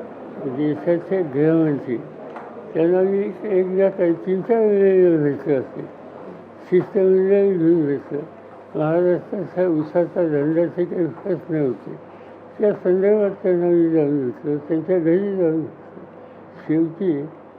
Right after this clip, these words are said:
मी सार्वजनिक जीवनात काम करतो, संसदेचा सभासद आहे.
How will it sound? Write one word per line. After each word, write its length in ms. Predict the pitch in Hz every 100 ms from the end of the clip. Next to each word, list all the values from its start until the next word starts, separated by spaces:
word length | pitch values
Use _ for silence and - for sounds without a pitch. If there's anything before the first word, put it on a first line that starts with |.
| - - -
मी 180 | 202
सार्वजनिक 600 | 180 165 156 160 180 190
जीवनात 360 | 165 170 170 170 165
काम 200 | 156 147
करतो, 420 | 131 120 110 - 147 - - - - - -
संसदेचा 840 | 165 170 165 190 180 175 165 196
सभासद 500 | 165 160 147 156 156
आहे. 240 | 135 113